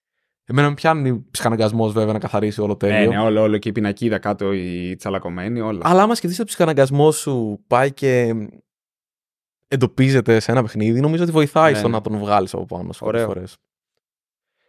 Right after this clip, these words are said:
Speaker 2: Τέλεια.
Speaker 1: Ε, οπότε αυτό.
Speaker 2: S μηδέν πέντε.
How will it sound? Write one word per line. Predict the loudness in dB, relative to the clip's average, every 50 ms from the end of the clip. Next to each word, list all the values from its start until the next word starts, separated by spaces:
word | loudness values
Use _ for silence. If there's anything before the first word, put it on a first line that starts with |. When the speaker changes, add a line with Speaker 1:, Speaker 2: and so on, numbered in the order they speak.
| _ _ _
Speaker 2:
Τέλεια. | 0 2 2 2 4 2 0 0
Speaker 1:
Ε, | 0 -2 -2 -2 -2 -2 -2 -2 -2 -2 0 -2
οπότε | -2 -2 -2 -4 -4
αυτό. | -6 -4 -4 -4 -2 -2 -4 -8 -10 -14 _ _ _ _ _ _ _ _ _ _ _ _ _ _
Speaker 2:
S | 0 0 0 2
μηδέν | 0 0 0 0 0
πέντε. | 2 2 0 2 2 2 2 2 0 -2 -4 -10